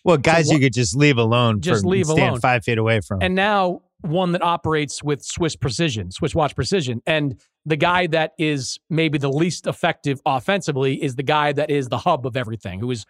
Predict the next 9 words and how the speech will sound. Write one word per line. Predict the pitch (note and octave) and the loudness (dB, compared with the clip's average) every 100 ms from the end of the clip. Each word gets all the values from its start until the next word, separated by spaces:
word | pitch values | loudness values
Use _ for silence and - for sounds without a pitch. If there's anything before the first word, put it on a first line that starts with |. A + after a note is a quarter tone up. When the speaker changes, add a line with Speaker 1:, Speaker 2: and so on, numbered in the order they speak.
| - _ | -20 _
Speaker 2:
making | D3+ D#3 D3+ | -2 0 -2
plays | - D#3+ D3 B2 | -2 0 0 -2
for | - | -4
everything | C3 A#2+ A#2 | -4 -4 -4
else. | A2 - | -4 0
That, | F3+ G#3 - - _ _ _ _ - | 0 0 -6 -20 _ _ _ _ -12
that | C#3 F3+ G#3+ | -2 -2 0
worries | F3 F#3 F3 C#3 | -2 0 0 -2
me | D3 D3+ C#3 C#3 | -2 0 -2 -4